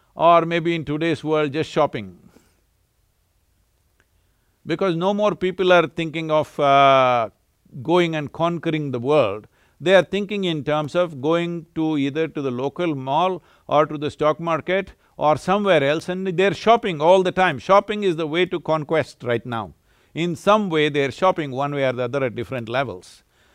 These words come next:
But essentially, your longing is to become more than what you are right now.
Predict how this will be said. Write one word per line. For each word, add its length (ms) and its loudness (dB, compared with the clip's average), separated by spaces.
But 180 2
essentially, 880 -4
your 220 -2
longing 520 -6
is 320 -8
to 180 -8
become 460 -10
more 420 -6
than 200 -6
what 220 -4
you 120 -4
are 140 0
right 260 -8
now. 300 -10